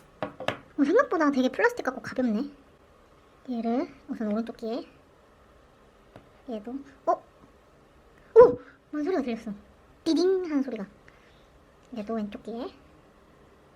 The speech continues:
근데 이게, 잠깐만, 뭔가 방법이 있을 것 같은데. 설정에 들어가서 자기가 편하게 이거를 설정을 할 수가 있다고. 왼쪽을 두 번 누르면은 이전 트랙으로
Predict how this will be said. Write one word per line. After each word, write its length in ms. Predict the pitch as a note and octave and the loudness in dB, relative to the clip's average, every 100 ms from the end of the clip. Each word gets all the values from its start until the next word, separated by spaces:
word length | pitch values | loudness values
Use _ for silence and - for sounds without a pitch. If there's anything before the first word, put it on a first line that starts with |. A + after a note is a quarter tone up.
| - - - - | -20 -20 -20 0
근데 320 | C#4+ C#4+ C#4+ | 2 4 4
이게, 460 | A#3+ A#3 C4 C4 G3 - - - - - - - - - - - - - | 2 -2 -2 -4 -6 -12 -20 -20 -20 -20 -20 -20 -20 -20 -20 -20 -20 -16
잠깐만, 440 | A#3 A#3+ A3+ G3+ - - - - - - - - - | -8 -6 -4 -6 -12 -20 -20 -20 -20 -20 -20 -20 -4
뭔가 380 | C#4 D#4 D#4+ D4 | 0 6 4 4
방법이 280 | D#4+ G4+ C#4+ | 0 0 0
있을 140 | - | 0
것 60 | F4 | -2
같은데. 360 | C#4+ G#3+ B3+ - - - | -2 -6 -6 -10 -20 -8
설정에 540 | F#4+ F#4+ G4+ G4 E4+ | -8 -2 0 0 -2
들어가서 340 | C#4 B3+ A#3 D4+ A#3 G3+ - - - | -4 -4 -4 -4 -4 -6 -14 -20 -8
자기가 260 | C4 B3 | -6 -4
편하게 320 | F4 F#4 F4 F4 A3 C4+ | -2 -2 0 0 -2 -4
이거를 200 | A3+ A3 | -4 -4
설정을 400 | D4 F4 C4+ D#4 | -6 -2 -2 -2
할 80 | E4 | -6
수가 160 | - | -8
있다고. 260 | A3+ A3 G#3 - | -8 -8 -10 2
왼쪽을 600 | G4+ D4 C#4+ F#4 C#4+ F4+ | 4 6 4 2 2 0
두 120 | - | -2
번 240 | B3 B3 A#3 | -4 -4 -4
누르면은 500 | A3 A3 A3 E4 G4+ - | -6 -4 -4 -4 -6 -8
이전 240 | A#3 B3+ | -4 -4
트랙으로 500 | C4+ C4+ B3 C4 G4+ | -4 -6 -4 -6 -8